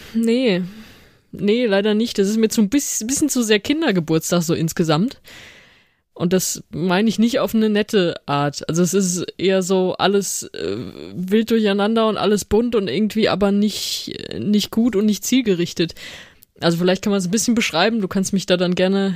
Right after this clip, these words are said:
ergänzen, wenn ich irgendwas vergessen hab, weil man sieht ja immer diese Durchläufe. Wir haben von ihm jetzt wieder zwei gesehen. Also er hat drei gemacht, den ersten, äh, wieder unter Ausschluss der Presse und bei dem zweiten, dritten wurde man dann zugeschaltet und konnte sich das angucken.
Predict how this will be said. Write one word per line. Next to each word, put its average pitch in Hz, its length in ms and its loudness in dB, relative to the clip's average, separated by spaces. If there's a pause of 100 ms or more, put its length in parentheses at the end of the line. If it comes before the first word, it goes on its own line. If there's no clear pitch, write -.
(100)
ergänzen, 190 580 0
wenn 185 140 2
ich 190 80 0
irgendwas 196 260 0
vergessen 196 460 0
hab, 208 180 -4
weil 185 160 0
man 185 220 2
sieht 214 160 0
ja 214 100 4
immer 202 220 0
diese 190 320 0
Durchläufe. 214 500 0
Wir 185 80 2
haben 185 80 2
von 190 180 0
ihm 214 160 0
jetzt 196 200 -2
wieder 180 240 0
zwei 165 240 0
gesehen. 233 440 -2 (600)
Also 156 300 -8
er 165 100 -6
hat - 200 -12 (260)
drei 156 240 0
gemacht, 185 340 -2
den - 140 -4
ersten, 170 560 -2
äh, 165 300 -4 (460)
wieder 165 220 -2
unter 165 380 -2
Ausschluss 185 340 0
der 190 80 2
Presse 185 480 0
und 170 340 -6
bei 151 120 -2
dem 160 180 -8
zweiten, 170 400 0
dritten 175 560 -2
wurde 165 140 -2
man 165 160 -2
dann 156 140 -2
zugeschaltet 185 520 0
und 180 80 0
konnte 175 220 0
sich 160 100 -6
das - 140 -4
angucken. 254 460 0